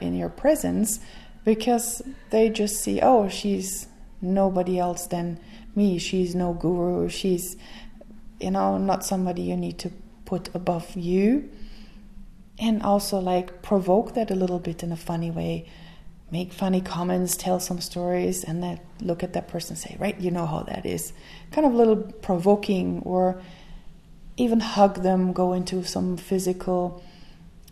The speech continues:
contact sometimes in a very loving way, so that they can see, "Okay, oh, I'm worth receiving." And yeah, and they, they get playful about it and more curious about it. It's like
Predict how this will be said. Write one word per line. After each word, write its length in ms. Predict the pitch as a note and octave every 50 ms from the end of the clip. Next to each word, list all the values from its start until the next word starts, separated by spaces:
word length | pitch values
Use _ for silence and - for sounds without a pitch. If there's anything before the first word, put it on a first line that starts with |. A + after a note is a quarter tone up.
| - - - - - - - - - - - - -
contact 540 | - - E4 E4+ E4+ E4+ C#4+ C4 B3 B3+ -
sometimes 520 | - A#3 A3 A3 A3 A3 G#3+ G#3 G3+ G3+
in 80 | F#3+ G3
a 60 | F#3+
very 240 | F#3 F#3 F#3+ F#3+ F#3
loving 500 | F#3 F#3 F#3 F#3+ F#3+ F#3+ F#3 F#3 F3+ F3
way, 300 | F3 F3+ F#3 F#3 F#3 F#3
so 180 | F#3 F#3 -
that 220 | F3 E3 F3+ F3+ F3+
they 300 | - F3+ F3 F3 F3+ F#3 - -
can 160 | - G3 F#3
see, 260 | F#3 - - F3+ F3+
"Okay, 400 | F3+ F3+ - - A#3+ C4 C4 A3 -
oh, 180 | - A3 B3+ A#3
I'm 220 | G3 F#3 F#3 F#3
worth 280 | F#3 F#3+ G3 F#3+ - -
receiving." 840 | F#3+ F#3 F#3 - G#3+ G#3 G3+ F#3+ G3 F#3+ F#3 F#3 F#3 F#3 F#3 F3+ -
And 240 | - F#3 F3+ F3+ - - - - - - - - - - - - - - - - - - - - - - - - -
yeah, 220 | B3+ D4 D#4 C#4+
and 100 | A#3+ A3+
they, 160 | A3+ A3 A3
they 180 | G#3+ G#3+ G#3+ G#3
get 240 | G#3 B3+ C#4 - -
playful 560 | - - A3+ A#3+ C#4+ C#4+ - - F3+ E3 D#3
about 340 | E3+ E3 E3+ E3 - - D#3+
it 160 | E3+ E3+ - -
and 200 | F3 F3 F3 F3+
more 300 | F#3 G3+ A3 A#3 A#3 G#3+
curious 600 | A3 - - G#3+ G3 F#3 F3+ F3+ F3 E3+ - -
about 380 | F3 E3+ E3+ E3+ E3+ E3 E3+
it. 240 | E3 D#3+ - - - -
It's 260 | - F#3 - - - -
like 260 | A#3+ A#3+ A#3+ - -